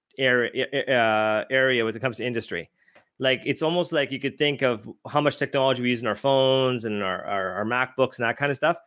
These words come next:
Healthcare is still, like, M S dos. And the reason is, is because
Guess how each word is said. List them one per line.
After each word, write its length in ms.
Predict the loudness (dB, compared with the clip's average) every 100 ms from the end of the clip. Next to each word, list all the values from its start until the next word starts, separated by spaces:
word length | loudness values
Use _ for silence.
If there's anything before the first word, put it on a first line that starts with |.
| _ _ _ _ -6
Healthcare 380 | -2 0 0 0
is 60 |
still, 240 | 2 2 4
like, 200 | 2 2
M 160 | 0 2
S 140 | 0
dos. 500 | 0 0 -2 -10 -14 _ _ _ _ _ -2
And 120 | 2
the 40 |
reason 320 | 4 2 2 4
is, 240 | 4 2
is 100 | -2
because 640 | -4 -2 2 2 2 0